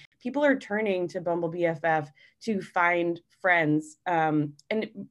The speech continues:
back in the day before the pandemic, it used to be, I found, that a lot of people were using it while traveling. So if they were a solo female traveler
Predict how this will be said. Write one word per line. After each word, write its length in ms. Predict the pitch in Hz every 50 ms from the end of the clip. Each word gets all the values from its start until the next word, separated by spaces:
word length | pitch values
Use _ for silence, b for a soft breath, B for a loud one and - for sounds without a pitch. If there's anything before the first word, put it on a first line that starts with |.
| _ _ -
back 200 | 254 277 339 427
in 60 | 349
the 100 | 320 277
day 220 | 202 254 247 247
before 280 | 226 220 214 - 220 214
the 100 | 208 208
pandemic, 520 | 208 208 196 196 196 196 190 196 185 180 -
it 80 | 175
used 240 | 180 202 269 277 269
to 60 | 254
be, 320 | 208 190 170 165 165 170 -
I 200 | - 170 208 226
found, 440 | 208 208 160 147 143 143 143 143 143 B B B B B -
that 120 | 190 190
a 40 | 196
lot 140 | 202 220 247
of 80 | 277
people 180 | 269 269 269 214
were 100 | 214 208
using 300 | 202 190 202 190 196 185
it 100 | 175 -
while 160 | - 160 151
traveling. 640 | 143 - 214 202 208 196 170 156 147 139 135 139 156
So 400 | - - 170 156 151 151 151 151 B B B -
if 140 | - 175
they 120 | 175 180 180
were 260 | 175 175 175 170 -
a 80 | - 190
solo 340 | - - 180 175 175 170
female 340 | 170 170 190 175 170 156 156
traveler 640 | 151 - 294 294 285 277 254 247 247 233 226 226 220